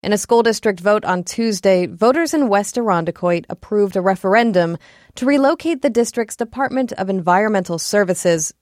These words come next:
to that building. In a statement, district leadership said they must prioritize the needs of the entire district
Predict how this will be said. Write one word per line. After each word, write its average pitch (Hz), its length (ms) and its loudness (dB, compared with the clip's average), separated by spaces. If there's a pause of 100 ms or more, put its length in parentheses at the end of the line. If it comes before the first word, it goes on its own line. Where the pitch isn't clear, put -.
to - 80 -8
that 175 200 0
building. 180 460 0 (380)
In 196 100 2
a 208 60 4
statement, 220 420 0
district 208 320 -2
leadership 240 480 0
said 214 280 0
they 214 140 2
must 220 440 -4
prioritize 180 800 0
the 180 100 0
needs 175 340 -2
of 170 120 -6
the 185 100 -2
entire 180 520 0
district 156 500 -6